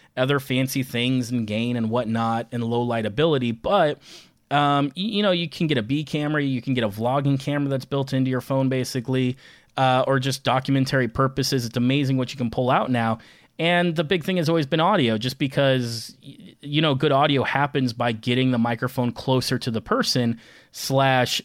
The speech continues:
um, you know, um, a bigger, larger diaphragm microphone that you won't find in a phone. So this may be kind of a solution. Maybe that's where they see the market headed. They go, "Hey, everyone's gonna start shooting four K on their iPhones,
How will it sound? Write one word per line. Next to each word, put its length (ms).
um, 600
you 160
know, 260
um, 240
a 100
bigger, 380
larger 300
diaphragm 460
microphone 440
that 140
you 60
won't 140
find 240
in 60
a 60
phone. 260
So 280
this 200
may 160
be 240
kind 240
of 100
a 60
solution. 560
Maybe 160
that's 200
where 80
they 80
see 160
the 80
market 320
headed. 260
They 120
go, 120
"Hey, 380
everyone's 380
gonna 100
start 220
shooting 180
four 260
K 220
on 120
their 100
iPhones, 640